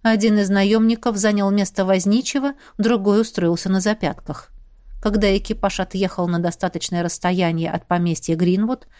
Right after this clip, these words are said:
второй пассажир заговорил. «Как все прошло?» Ему на колени молча упал кристалл, внутри которого слабо мерцала красноватая энергия. «Ха, стоило ли осушать слабосилку ради этих крох?» —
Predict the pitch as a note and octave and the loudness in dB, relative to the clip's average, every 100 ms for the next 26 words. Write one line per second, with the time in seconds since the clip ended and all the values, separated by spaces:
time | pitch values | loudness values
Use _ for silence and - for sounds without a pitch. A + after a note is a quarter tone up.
0 | - - - G3+ G3 G3+ G#3+ G#3+ F#3+ F3 | -20 -20 -2 0 0 -4 -4 -2 0 -2
1 | E3+ F3+ F#3 F#3 E3+ D#3 - - - _ | -2 -2 0 2 2 -2 -6 -20 -20 _
2 | _ _ _ _ _ _ - F#3+ F3+ - | _ _ _ _ _ _ 0 0 0 -2
3 | F#3 F3+ F3 - D#3+ D#3 D3+ - - - | -2 0 -2 -2 -4 -6 -8 -20 -20 -20
4 | - - _ _ _ _ F3+ G#3 G#3 G3+ | -20 -20 _ _ _ _ 0 2 4 2
5 | G3 G3+ G#3 G#3+ G#3+ A3 B3 - G#3+ G#3+ | 0 2 4 4 4 2 0 0 -2 0
6 | G3+ G#3 G#3 - - A#3+ F3+ F3 E3 F3 | -2 0 -4 -4 -2 0 0 -2 -4 -4
7 | F3 F3 G3+ F#3 F3 F3+ F3 F3+ F3+ F3 | -4 -4 -2 -2 -2 -2 -2 0 -2 -2
8 | - F3 F3 F3+ - E3+ E3 E3 E3+ E3+ | -2 0 -2 -4 -4 0 0 0 -2 -2
9 | F3+ F3 D#3+ D3+ D3+ E3+ D#3 _ _ _ | 2 2 2 -2 -4 -4 -10 _ _ _
10 | _ _ - - G3 A#2 - - - - | _ _ -18 -8 -6 -8 -12 -20 -20 -18
11 | - - - G3 F3+ E3+ F3 - F#3 - | -12 -12 -2 2 2 2 2 0 -4 -2
12 | F#3+ - F3 E3+ F3 - G3+ G3+ G3 F#3 | -2 -2 0 2 0 0 -2 0 0 2
13 | F3+ F3 F3 - G3 F3 - | 0 0 -4 0 2 2 0